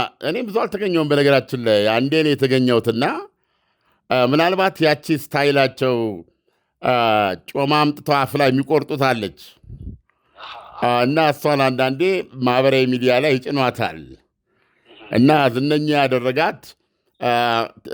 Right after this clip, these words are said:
ማነው? አ፣ ነዋይ ደበበ ይመስለኛል። እንዲህ አድርጎ ሲቆርጥለት ያለውን፣ አ፣ እኔ ራሴ ደጋግሜ አይቼዋለሁ።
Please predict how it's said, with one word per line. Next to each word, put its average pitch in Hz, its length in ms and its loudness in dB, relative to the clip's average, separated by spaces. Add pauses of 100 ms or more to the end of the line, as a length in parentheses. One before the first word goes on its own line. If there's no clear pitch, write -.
(180)
ማነው? 117 380 -2 (240)
አ፣ 120 100 2 (720)
ነዋይ 170 220 2
ደበበ 226 320 -2
ይመስለኛል። 104 680 -6 (1400)
እንዲህ 123 240 4
አድርጎ 135 380 -2
ሲቆርጥለት 135 680 -6
ያለውን፣ 131 420 2 (480)
አ፣ 120 100 0 (300)
እኔ 131 120 0 (100)
ራሴ 127 220 0 (120)
ደጋግሜ 127 480 0
አይቼዋለሁ። 110 600 -2